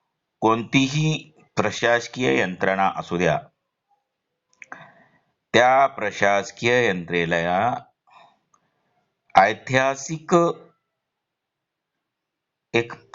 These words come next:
त्याला पार्श्वभूमी ही लाभलेली असते किंवा मिळालेली असते.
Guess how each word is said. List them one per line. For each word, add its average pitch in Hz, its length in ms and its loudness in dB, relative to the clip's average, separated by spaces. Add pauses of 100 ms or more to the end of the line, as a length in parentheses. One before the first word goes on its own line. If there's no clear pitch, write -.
(220)
त्याला 120 200 4 (160)
पार्श्वभूमी 110 680 0 (600)
ही 110 180 2
लाभलेली 90 420 0
असते 85 340 -2
किंवा 107 280 2
मिळालेली 82 480 -2
असते. - 300 -12